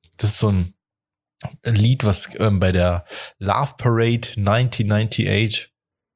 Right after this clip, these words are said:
damals bekannt geworden ist, weil das, also das hat der Tomcraft da veröffentlicht.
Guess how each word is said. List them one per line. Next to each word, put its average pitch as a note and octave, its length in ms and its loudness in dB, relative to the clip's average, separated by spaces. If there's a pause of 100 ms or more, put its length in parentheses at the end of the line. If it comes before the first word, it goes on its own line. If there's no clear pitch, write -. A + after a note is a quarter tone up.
(120)
damals G2 500 0
bekannt G#2 400 -2
geworden F#2+ 300 -2
ist, - 120 -2
weil G#2+ 100 2
das, G2+ 120 0
also G#2 160 2
das F#2 200 -2
hat G#2 140 0
der G2 260 2
Tomcraft G2+ 420 -2
da F#2+ 140 0
veröffentlicht. - 680 -4